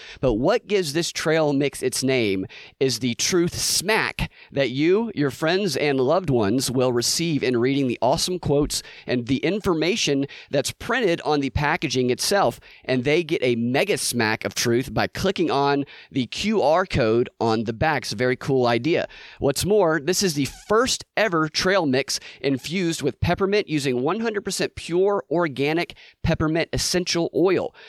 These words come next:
Not a fan of peppermint? Well, that's not a problem. It comes in peppermint or original flavor.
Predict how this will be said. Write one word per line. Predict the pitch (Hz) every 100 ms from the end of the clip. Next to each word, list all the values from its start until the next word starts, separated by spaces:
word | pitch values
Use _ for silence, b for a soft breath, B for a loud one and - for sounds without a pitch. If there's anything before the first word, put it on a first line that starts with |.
| B B
Not | 127 147
a | 175
fan | 202 190
of | 185
peppermint? | 202 214 233 214
Well, | -
that's | 135 165 208
not | 427
a |
problem. | - 220 233 175 175 B B B
It | 147 -
comes | 190 208 170
in | 147
peppermint | 160 165 180 190 175
or | 147 156 160 135
original | 131 143 135 135
flavor. | - 151 175 202 208